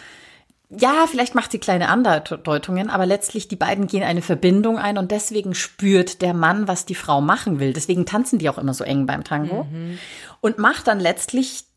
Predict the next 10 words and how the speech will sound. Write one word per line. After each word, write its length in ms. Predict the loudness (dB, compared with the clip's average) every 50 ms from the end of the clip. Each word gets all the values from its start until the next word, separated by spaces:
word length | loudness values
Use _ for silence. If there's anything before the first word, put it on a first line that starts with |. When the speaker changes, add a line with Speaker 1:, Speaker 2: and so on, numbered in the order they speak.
| -4
Speaker 1:
die 160 | 0 0 0 0
Bewegung, 760 | 0 -2 -4 0 2 4 4 4 2 2 4 4 4 4
damit 280 | 4 2 0 0 -2 -4
die 60 | -8
Frau 260 | -4 0 2 2 2
das 260 | 2 -2 -6 -10 -8 _
dann 240 | -6 -6 -4 -6 -8
eben 160 | -8 -6 -4 -4
machen 220 | -4 -4 -4 -6
kann. 280 | -6 -4 -4 -2 -4